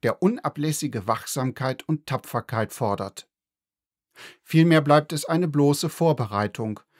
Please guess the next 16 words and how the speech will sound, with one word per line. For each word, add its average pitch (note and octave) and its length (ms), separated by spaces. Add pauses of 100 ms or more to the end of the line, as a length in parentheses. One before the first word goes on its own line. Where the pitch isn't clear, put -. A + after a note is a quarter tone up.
(260)
oder F3+ 300
vielmehr E3 480
ein A#2 200
Beginn C#3 480
des A#2 180
vollkommenen C#3+ 840
Lebens, C#3 560 (320)
das A#2+ 180
erst - 340
das D#3 180
Jenseits A#2 580
bringt. G#2 480 (1400)
Aber A#2+ 280
bei G#2+ 260
aller F3+ 320
Unvollkommenheit G#2 1080